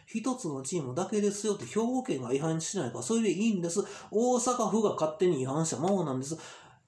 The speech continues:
一回神奈川県で横浜マリノスとフリューゲルスは合併させたんですか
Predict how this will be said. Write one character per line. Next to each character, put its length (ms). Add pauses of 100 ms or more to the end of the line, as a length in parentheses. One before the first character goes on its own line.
(120)
一 340
回 180
神 160
奈 160
川 100
県 220
で 320
横 220
浜 240
マ 160
リ 100
ノ 100
ス 100
と 80
フ 120
リ 80
ュ 80
ー 40
ゲ 80
ル 100
ス 100
は 80
合 220
併 100
さ 160
せ 100
た 60
ん 60
で 80
す 100
か 260